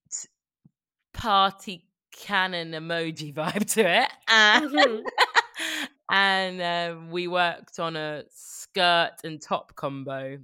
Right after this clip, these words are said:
Speaker 1: that I could wear whilst on my yellow bus with my yellow book, which went on tour around the country, and we went to schools and spoke about different subject matters that might affect us. And, um, that is the top of it.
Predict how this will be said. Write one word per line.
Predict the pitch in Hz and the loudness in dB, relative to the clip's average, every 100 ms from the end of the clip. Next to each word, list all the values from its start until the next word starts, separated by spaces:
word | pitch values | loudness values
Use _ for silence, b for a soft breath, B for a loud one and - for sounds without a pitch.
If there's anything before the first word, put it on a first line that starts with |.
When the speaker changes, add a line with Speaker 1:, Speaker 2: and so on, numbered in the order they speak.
| _ _ | _ _
Speaker 1:
that | - 120 | -14 -12
I | 143 | -12
could | 160 135 | -14 -10
wear | 147 147 143 143 147 b b b b | -6 -6 -6 -10 -16 b b b b
whilst | 143 143 | -6 -2
on | 156 175 | -4 0
my | 185 | 0
yellow | 196 190 196 | 2 2 0
bus | 160 151 147 - _ | -2 -4 -4 -12 _
with | 147 160 | -12 -6
my | 160 | -4
yellow | 170 170 170 165 | 0 2 2 -2
book, | 147 143 - - 147 _ _ | -4 -6 -8 -20 -20 _ _
which | 147 - | -14 -10
went | 156 123 | -8 -8
on | 135 | -10
tour | 139 147 139 | -10 -8 -4
around | 143 139 | -4 -6
the | |
country, | 135 147 - - 131 127 123 | -10 -10 -10 -12 -12 -10 -14
and | 131 | -14
we | 131 | -14
went | 127 - | -16 -16
to | - | -20
schools | - 139 135 131 120 | -18 -12 -12 -12 -16
and | 127 | -20
spoke | - 123 123 | -14 -14 -14
about | - 107 95 90 _ _ _ _ _ - | -16 -14 -12 -12 _ _ _ _ _ -14
different | 156 90 | -14 -12
subject | 147 - 135 104 | -14 -14 -16 -16
matters | 135 _ 110 - | -18 _ -20 -16
that | 117 | -16
might | 135 104 | -14 -16
affect | - 123 _ - | -14 -16 _ -16
us. | 117 - _ B B B B - | -16 -18 _ B B B B -4
And, | 165 156 147 147 | -2 -2 -4 -8
um, | 151 147 143 147 - _ _ _ _ | -8 -8 -8 -14 -18 _ _ _ _
that | - 160 160 | -2 -2 -2
is | - | -12
the | |
top | 147 196 190 | -8 -6 -6
of | 143 147 | -8 -6
it. | 151 | -8